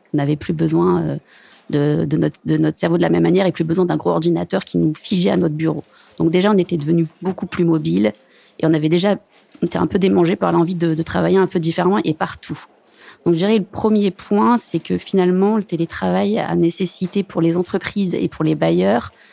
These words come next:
d'étendre l'environnement de travail d'un point de vue, euh, I T.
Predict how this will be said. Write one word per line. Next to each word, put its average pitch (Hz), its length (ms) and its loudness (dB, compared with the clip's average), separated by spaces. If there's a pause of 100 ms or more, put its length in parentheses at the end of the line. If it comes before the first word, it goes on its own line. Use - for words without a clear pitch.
d'étendre 190 500 2
l'environnement 180 480 2
de 175 40 -4
travail 185 360 -2
d'un 180 120 2
point 175 200 0
de 170 40 2
vue, 180 240 0
euh, 156 280 0 (520)
I 170 140 2
T. - 320 -6